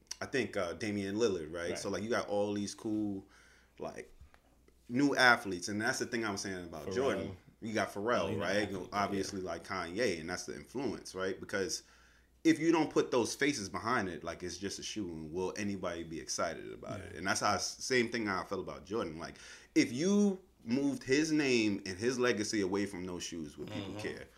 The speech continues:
Speaker 1: I don't
Speaker 3: I mean,
Speaker 1: think
Speaker 3: away
Speaker 1: so.
Speaker 3: from the sneaker culture.
Speaker 1: Exactly.
Speaker 3: You remove Jordan from the equation, and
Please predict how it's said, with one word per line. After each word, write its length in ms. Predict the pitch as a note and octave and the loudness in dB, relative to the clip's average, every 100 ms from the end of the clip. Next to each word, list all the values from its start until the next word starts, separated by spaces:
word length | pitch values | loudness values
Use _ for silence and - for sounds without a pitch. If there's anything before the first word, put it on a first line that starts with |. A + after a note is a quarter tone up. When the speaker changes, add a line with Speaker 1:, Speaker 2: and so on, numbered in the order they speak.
| - _ G#2+ | -20 _ 2
Speaker 1:
I 100 | G2+ | 2
don't 100 | A2 | 2
Speaker 3:
I 20 | |
mean, 80 | A2 | -4
Speaker 1:
think 160 | A2+ | -2
Speaker 3:
away 100 | A#2 | 0
Speaker 1:
so. 60 | B2 | -2
Speaker 3:
from 160 | - A2 | -2 -4
the 60 | |
sneaker 340 | G2+ C#3 E3 B2 | -2 0 0 -2
culture. 380 | - G2 F2+ - - | -6 -10 -12 -16 -6
Speaker 1:
Exactly. 400 | G2 E2 F2+ E2 | -6 -2 -2 2
Speaker 3:
You 60 | D3 | 4
remove 240 | C#3+ C3 | 4 4
Jordan 320 | A2+ C#3 C#3+ A#2+ | 2 2 2 -2
from 160 | C3 | -4
the 80 | A#2 | -4
equation, 520 | A2+ - E3 D#3 A2+ G#2+ | -4 -4 -4 -4 -6 -8
and 240 | G#2+ | -8